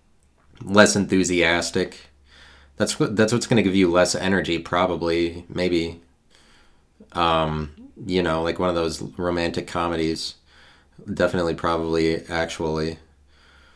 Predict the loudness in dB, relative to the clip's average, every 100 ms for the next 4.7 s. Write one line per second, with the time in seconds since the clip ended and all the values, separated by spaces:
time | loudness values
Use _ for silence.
0 | _ _ _ -20 -20 _ -8 2 8 8
1 | 6 2 -6 -16 -20 _ _ _ 4 4
2 | 4 0 -2 -6 -4 -4 -4 -6 -8 -14
3 | -20 _ _ -20 -20 -20 -20 -20 -16 -6
4 | 6 10 10 8 0 -10